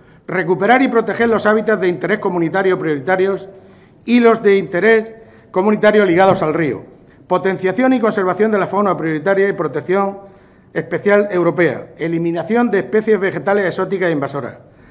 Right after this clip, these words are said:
retirada de la histofauna y aves exóticas, y, por último, la delimitación exhaustiva del dominio público hidráulico invadido en muchos tramos del río a lo largo de toda su longitud. En este proyecto, es,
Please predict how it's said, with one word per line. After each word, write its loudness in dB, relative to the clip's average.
retirada 2
de 4
la 4
histofauna 2
y -2
aves 2
exóticas, -4
y, 2
por 4
último, 2
la 6
delimitación 0
exhaustiva 0
del 0
dominio 2
público 0
hidráulico 0
invadido 0
en 4
muchos 0
tramos 0
del 2
río 2
a 2
lo 2
largo 0
de -2
toda -2
su -8
longitud. -10
En 0
este 4
proyecto, 2
es, -2